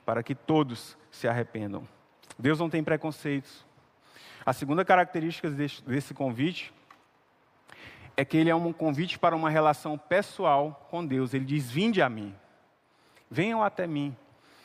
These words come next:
Ele não diz, "Vá até a sinagoga,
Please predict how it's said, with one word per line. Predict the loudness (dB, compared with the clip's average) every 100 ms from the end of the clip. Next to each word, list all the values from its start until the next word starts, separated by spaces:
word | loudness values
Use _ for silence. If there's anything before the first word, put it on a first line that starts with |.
| -20 -20 0
Ele | 2 4
não | 2
diz, | 0 0 -2 0
"Vá | 4 6 6 2
até | 0 0 2 2
a | 0
sinagoga, | -2 -4 -4 -2 -2 -2 -4